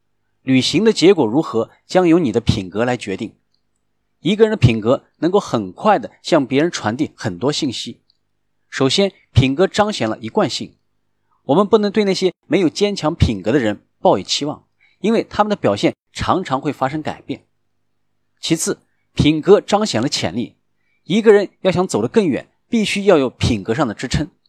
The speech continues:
不良的品格就像是一个定时炸弹，滴滴答答计算着时间，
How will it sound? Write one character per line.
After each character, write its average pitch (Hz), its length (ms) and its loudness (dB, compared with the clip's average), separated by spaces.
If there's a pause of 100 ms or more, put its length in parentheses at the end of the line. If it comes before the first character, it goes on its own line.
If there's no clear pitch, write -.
(400)
不 - 80 2
良 202 220 6
的 214 80 -4
品 107 240 -10
格 - 240 -4 (160)
就 180 100 -4
像 180 180 2
是 - 160 -2
一 151 80 4
个 135 300 -2
定 170 120 -2
时 - 120 -8
炸 131 180 -4
弹， - 180 -6 (520)
滴 202 120 -2
滴 196 140 -4
答 185 160 4
答 190 300 0
计 180 140 -4
算 165 140 0
着 117 80 -2
时 - 160 -4
间， 131 260 -6